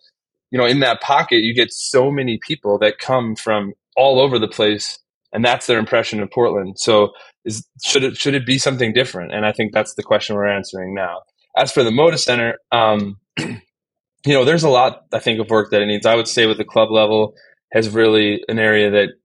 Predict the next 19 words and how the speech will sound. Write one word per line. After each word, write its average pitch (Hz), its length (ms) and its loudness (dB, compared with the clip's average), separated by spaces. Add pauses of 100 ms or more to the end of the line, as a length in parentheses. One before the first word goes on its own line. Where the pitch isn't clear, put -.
(120)
that 110 180 0
could 113 160 -6
be 107 120 0
addressed, 107 420 0
that 104 120 0
could 104 140 -6
be 104 140 2
a 104 60 4
more 101 200 0
high 104 240 -2
premium 104 340 -4
space. 104 460 0 (260)
You've 110 140 -2
seen 117 240 -2
teams 113 320 -4
do 107 100 -2
these 101 160 -8
bunker 107 400 0
suites - 640 -6